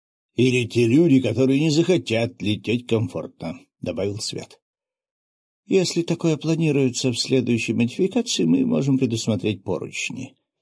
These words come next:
Главный инженер улыбнулся и снова посмотрел на меня. «Всякие пулеметы мы ставить не стали, все-таки Д Д Р предназначены не для боя, хотя, конечно, защитные системы у нее очень мощные.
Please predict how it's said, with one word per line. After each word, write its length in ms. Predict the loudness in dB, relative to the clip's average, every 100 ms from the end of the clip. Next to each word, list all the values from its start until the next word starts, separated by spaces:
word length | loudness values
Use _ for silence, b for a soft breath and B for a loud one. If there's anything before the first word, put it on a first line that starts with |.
| _ _ _ -6
Главный 380 | -2 0 0 0
инженер 400 | -2 0 0 0
улыбнулся 580 | -4 0 0 0 -2
и 40 | -6
снова 320 | -4 -4 -4
посмотрел 520 | -6 -6 -8 -8 -10
на 60 | -10
меня. 260 | -12 -12 -16 _ _ _ _ _ _ _ _
«Всякие 440 | -2 -2 0 0 0
пулеметы 560 | 0 0 2 2 2
мы 160 | 0 0
ставить 420 | 0 -2 -2 0
не 80 | -2
стали, 380 | -2 -2 -2 -2
все-таки 480 | -2 -2 -2 -4 -4
Д 160 | -2
Д 200 | -2 0
Р 160 | 0 -2 -8 -4
предназначены 800 | -2 -2 0 -2 -2 0 0 2
не 200 | 0 0
для 200 | -2 0
боя, 360 | 0 0 0
хотя, 280 | -2 -4 -4
конечно, 640 | -6 -6 -8 -8 -8 -8 -12 _ _ _ _
защитные 560 | -2 0 0 -4 0 0
системы 600 | 0 -2 0 2 2 0 0
у 60 | 4
нее 260 | 6 6
очень 300 | 2 0 2
мощные. 600 | 2 2 -4 -10 -12 -14